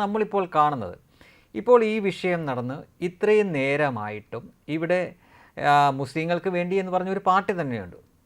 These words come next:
മുസ്ലിം ലീഗ്. അതേപോലെ തന്നെ സമസ്തയടക്കമുള്ള വലുതും ചെറുതുമായിട്ടുള്ള നിരവധി സംഘടനകളുണ്ട്. ആരെങ്കിലും വന്നിട്ട് അത് ശരിയല്ല, ശരിയായ രീതിയല്ല എന്നെങ്കിലും പറയാൻ, പോട്ടെ, രണ്ടും കൂടെ ബാലൻസ് ചെയ്യുന്ന രീതിയിലെങ്കിലും ഒരു അഭിപ്രായ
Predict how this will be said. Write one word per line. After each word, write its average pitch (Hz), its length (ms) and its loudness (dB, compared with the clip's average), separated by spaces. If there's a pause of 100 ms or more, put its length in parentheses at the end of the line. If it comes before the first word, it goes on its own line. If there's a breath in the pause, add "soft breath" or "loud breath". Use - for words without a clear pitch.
മുസ്ലിം 123 280 -6 (100)
ലീഗ്. 90 140 -12 (160)
അതേപോലെ 147 380 -2
തന്നെ 170 240 -6
സമസ്തയടക്കമുള്ള 175 720 -4 (120)
വലുതും 185 260 -2
ചെറുതുമായിട്ടുള്ള 180 540 -2 (100)
നിരവധി 202 440 -2 (260)
സംഘടനകളുണ്ട്. 139 580 -6 (520 soft breath)
ആരെങ്കിലും 165 580 -6
വന്നിട്ട് 120 300 -8
അത് 117 80 -10 (160)
ശരിയല്ല, 147 520 -2 (240)
ശരിയായ 151 440 -4 (160)
രീതിയല്ല 151 520 -4 (280)
എന്നെങ്കിലും 120 580 -8
പറയാൻ, 113 340 -4
പോട്ടെ, 208 200 2 (720 soft breath)
രണ്ടും 170 320 2
കൂടെ 247 220 6
ബാലൻസ് 240 560 4
ചെയ്യുന്ന 202 320 0
രീതിയിലെങ്കിലും 190 640 -2
ഒരു 143 100 2 (220)
അഭിപ്രായ 143 360 -2